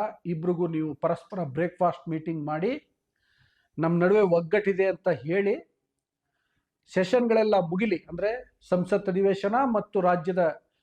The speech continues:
ವಿಧಾನಮಂಡಲದ ಅಧಿವೇಶನ ಇವೆರಡೂ ಮುಗಿಲಿ, ಆ ನಂತರ ಕೂತು ಮಾತಾಡೋಣ ಅಂತೇಳಿ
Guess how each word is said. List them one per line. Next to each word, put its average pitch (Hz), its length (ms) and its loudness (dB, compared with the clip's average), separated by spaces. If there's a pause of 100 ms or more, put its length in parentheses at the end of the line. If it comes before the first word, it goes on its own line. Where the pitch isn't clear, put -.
(200)
ವಿಧಾನಮಂಡಲದ 185 720 0
ಅಧಿವೇಶನ 170 460 -4
ಇವೆರಡೂ 170 480 0
ಮುಗಿಲಿ, 175 400 -8
ಆ 170 200 -10
ನಂತರ 180 340 -8
ಕೂತು 196 380 -10
ಮಾತಾಡೋಣ 165 560 -2
ಅಂತೇಳಿ 160 460 -6